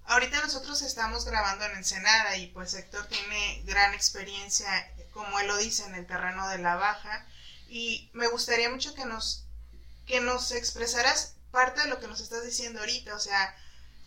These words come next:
los, esas personas que son súper expertas o que ya han corrido en otros terrenos,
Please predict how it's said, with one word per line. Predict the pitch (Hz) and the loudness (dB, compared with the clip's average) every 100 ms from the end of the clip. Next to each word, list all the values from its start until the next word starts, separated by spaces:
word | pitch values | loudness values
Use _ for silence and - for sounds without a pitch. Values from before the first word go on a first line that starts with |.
| - | -12
los, | 233 240 233 247 | 2 6 6 6
esas | 254 320 339 | 6 6 0
personas | 320 277 254 277 | 0 0 0 -2
que | 269 | -2
son | 247 240 | -2 0
súper | 240 277 277 233 208 | -2 -4 -2 0 0
expertas | 190 - 214 214 208 220 220 214 | 2 0 4 2 2 -2 -2 -2
o | 208 | -4
que | 190 | -6
ya | 196 | -4
han | 202 | -4
corrido | 254 254 247 240 | -4 -4 -4 -4
en | |
otros | 226 220 - - | -4 -4 -4 -6
terrenos, | 208 190 196 208 247 - | -4 -2 -2 -2 -4 -4